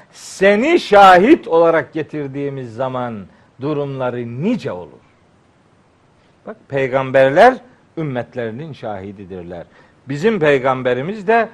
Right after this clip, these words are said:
mahşerde bizim şahidimiz olacaktır. Umarım, dilerim Rabbimden peygamberimizin şahitliği bizim onun getirip tebliğ ettiği değerlere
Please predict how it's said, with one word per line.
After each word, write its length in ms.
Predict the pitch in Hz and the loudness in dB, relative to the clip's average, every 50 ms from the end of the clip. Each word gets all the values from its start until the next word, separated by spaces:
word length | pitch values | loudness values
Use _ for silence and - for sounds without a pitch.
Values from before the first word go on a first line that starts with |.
| _ _ _ _ - | _ _ _ _ -6
mahşerde 640 | 127 139 131 110 - - 135 123 127 139 165 143 104 98 | -4 -4 -4 -4 -6 -6 -4 -4 -4 -4 -6 -8 -8 -10
bizim 380 | 123 135 117 123 175 185 143 113 | -10 -10 -6 -4 -4 -4 -4 -6
şahidimiz 640 | - 143 135 123 113 117 117 120 127 127 123 107 | -4 -4 -2 -2 -2 -4 -6 -8 -8 -10 -8 -6
olacaktır. 680 | 113 110 104 101 90 95 95 82 - _ 92 90 76 - _ _ _ _ _ _ _ _ _ - | -6 -4 -4 -4 -4 -6 -8 -10 -10 _ -14 -14 -14 -14 _ _ _ _ _ _ _ _ _ -2
Umarım, 640 | 143 160 175 202 214 214 208 214 208 190 165 131 | 0 4 6 8 10 10 10 8 6 4 0 -2
dilerim 480 | 143 170 170 185 196 190 180 165 151 143 | -2 0 4 4 4 2 2 -4 -2 -2
Rabbimden 680 | 143 139 131 131 139 135 139 139 165 190 220 220 196 - - _ _ _ _ - | -2 -2 -2 -4 -8 -8 -4 -2 0 0 0 0 -4 -10 -18 _ _ _ _ -4
peygamberimizin 1000 | 147 151 147 143 151 147 147 147 143 143 143 147 151 147 135 127 151 202 214 190 | -2 0 0 0 0 -2 -2 0 0 0 0 0 -4 -6 -8 -6 -6 -4 -4 -6
şahitliği 880 | - - 147 135 135 131 131 139 131 - - 131 143 165 196 214 226 214 220 - _ _ _ _ _ _ | -6 -4 -2 -2 0 0 -2 -4 -6 -10 -10 -6 -4 -2 -2 -2 -4 -6 -10 -18 _ _ _ _ _ _
bizim 460 | 120 143 147 135 165 233 254 247 196 | -10 -10 -10 -6 -4 -4 -4 -4 -6
onun 460 | 143 - 160 160 165 202 233 247 208 | -4 -2 -2 -2 0 -2 -2 -2 -2
getirip 460 | 170 170 160 - 160 147 147 135 - - | -2 -4 -4 -4 -6 -8 -8 -10 -8 -6
tebliğ 420 | 151 139 143 151 175 190 170 147 | -6 -6 -6 -6 -4 -2 0 0
ettiği 380 | 135 113 - - 135 135 127 131 | -2 -4 -6 -10 -12 -10 -6 -2
değerlere 600 | 143 143 147 143 139 139 143 147 185 214 226 214 | 0 2 2 2 2 2 2 4 4 4 2 0